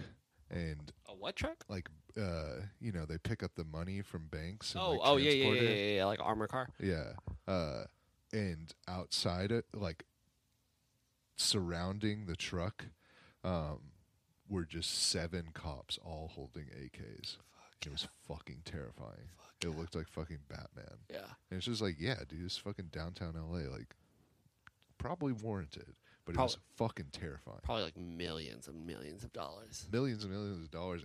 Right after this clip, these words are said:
Speaker 1: and just, like, so, I mean, a city notorious for riots and just, like, shit going crazy.
Speaker 2: Fuck yeah.
Speaker 1: Yeah.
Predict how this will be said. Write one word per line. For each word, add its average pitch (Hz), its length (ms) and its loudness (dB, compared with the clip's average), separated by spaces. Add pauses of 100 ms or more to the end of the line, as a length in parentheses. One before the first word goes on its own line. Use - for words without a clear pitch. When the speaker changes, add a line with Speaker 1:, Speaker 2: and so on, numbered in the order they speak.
Speaker 1:
and 95 200 -6
just, 82 180 -2
like, 76 220 -8 (100)
so, 107 520 2 (160)
I 123 80 2
mean, 107 260 -2 (400)
a 104 100 0
city 107 420 6
notorious 82 680 -4
for - 160 -8
riots - 640 -10 (340)
and 80 100 -8
just, 78 140 -6
like, 60 140 -8
shit - 280 -4
going 67 420 -10
crazy. - 420 -6
Speaker 2:
Fuck - 260 -10
yeah. - 580 -14
Speaker 1:
Yeah. - 220 -16